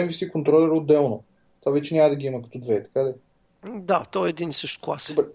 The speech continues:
Speaker 1: а, а, а как се разбира? Тоест ти връщаш резултат, нали? А това означава ли, че ако, примерно, аз върна I enumerable, то автоматично се сети, „А, ти вероятно искаш да връщаш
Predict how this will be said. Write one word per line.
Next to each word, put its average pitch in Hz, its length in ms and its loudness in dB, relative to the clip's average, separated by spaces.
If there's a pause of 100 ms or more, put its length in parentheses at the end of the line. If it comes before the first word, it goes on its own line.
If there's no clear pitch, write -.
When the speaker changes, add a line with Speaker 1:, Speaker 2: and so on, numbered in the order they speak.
Speaker 1:
а, 123 220 2
а, 123 220 4
а 123 260 0
как 127 220 0
се 190 180 4
разбира? 202 460 2
Тоест 190 300 -2
ти 208 100 -6
връщаш 214 520 0
резултат, 170 760 0 (140)
нали? 147 320 -2
А 123 220 0
това 196 220 4
означава 185 360 4
ли, 247 60 -2
че 247 100 0
ако, 220 160 0
примерно, 226 260 4
аз 202 80 2
върна 202 220 2
I 180 300 4
enumerable, 170 540 0 (460)
то 226 100 6
автоматично 233 480 -4
се 214 140 -12
сети, 233 300 -4
„А, 226 480 4 (280)
ти 226 120 -4
вероятно 220 540 6
искаш 226 220 -6
да 170 100 -6
връщаш 214 540 -8